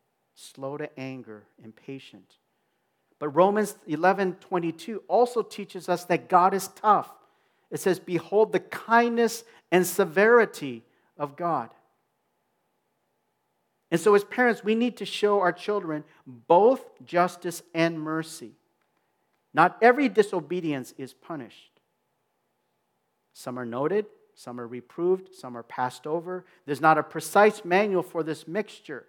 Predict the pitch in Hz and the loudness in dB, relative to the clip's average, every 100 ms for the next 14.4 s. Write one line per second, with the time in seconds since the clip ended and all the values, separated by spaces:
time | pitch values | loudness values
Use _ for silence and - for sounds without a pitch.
0 | _ _ _ _ _ _ _ _ _ - | _ _ _ _ _ _ _ _ _ 2
1 | 170 185 247 262 - - 254 - 214 214 | 4 4 2 -4 -4 -10 -8 -4 2 4
2 | 214 - 147 123 _ _ _ 147 131 175 | 4 0 -12 -14 _ _ _ -10 -4 -2
3 | 190 165 117 - _ _ 131 147 160 - | 0 0 -2 -10 _ _ -4 -2 -2 -4
4 | 131 113 208 208 - 196 175 147 - 196 | -6 -2 -2 -4 -10 -8 -8 -8 -2 -2
5 | 196 160 135 - _ _ _ _ 160 165 | -2 -6 -14 -16 _ _ _ _ -2 -2
6 | - - - 156 151 - 190 214 220 226 | -4 -16 -6 -4 -6 -4 2 4 4 0
7 | - 160 135 147 147 139 120 113 _ _ | -4 -8 -8 -8 -8 -8 -10 -16 _ _
8 | _ 123 117 143 139 117 110 - - _ | _ -16 -12 -12 -10 -14 -18 -20 -20 _
9 | _ _ _ - 127 120 107 _ - 117 | _ _ _ -16 -12 -12 -14 _ -18 -18
10 | - - 117 110 104 _ 131 127 117 _ | -18 -18 -18 -18 -20 _ -18 -16 -18 _
11 | 104 95 _ _ _ _ _ _ _ _ | -20 _ _ _ _ _ _ _ _ _
12 | _ _ _ _ _ _ _ _ _ - | _ _ _ _ _ _ _ _ _ -4
13 | 185 185 185 160 196 165 135 147 151 123 | -2 -2 -4 -16 -14 -12 -10 -8 -8 -10
14 | 113 - - | -14 -20 -20